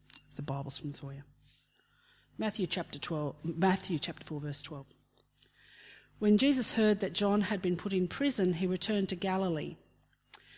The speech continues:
Leaving Nazareth, he went and lived in Capernaum, which was by the lake in the area of Zebulun and Naphtali, to fulfill what was said through the prophet Isaiah. "Land of Zebulun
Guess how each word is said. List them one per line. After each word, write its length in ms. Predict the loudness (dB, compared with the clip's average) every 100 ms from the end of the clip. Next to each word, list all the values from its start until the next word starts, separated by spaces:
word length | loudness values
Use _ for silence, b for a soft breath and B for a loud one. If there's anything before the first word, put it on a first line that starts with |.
| B B B B B
Leaving 400 | 4 6 8 8
Nazareth, 540 | 6 6 4 0 0 -6 -6
he 160 | -4
went 320 | 0 0 0 2
and 200 | 2 4
lived 280 | 2 0 0
in 120 | -2
Capernaum, 680 | -2 0 4 6 4 0 -6 -20 -20 B B B B B B B B -4
which 260 | -2 0
was 220 | 2 0
by 300 | 0 0 2
the 100 | 2
lake 500 | 0 0 0 -2 -6
in 120 | 0 2
the 180 | 4
area 240 | 4 4 2
of 100 | 0
Zebulun 760 | 0 0 0 0 0 0 -2 -4
and 160 | -2 0
Naphtali, 680 | 0 -4 -6 -4 -2 -4 -6 -12 -20 _ b b b -4
to 160 | 0
fulfill 560 | 0 0 0 0 2 4
what 160 | 2
was 120 | -2 -2
said 440 | 0 0 0 -2
through 200 | -2 -4
the 60 | -4
prophet 400 | -4 -4 -4 -6
Isaiah. 560 | -6 -4 -4 -4 -4 -6 -14 _ _ _ _ _ _ b b b b b b b
"Land 400 | -2 2 4 2
of 120 | 0
Zebulun 640 | -2 -2 0 0 0 0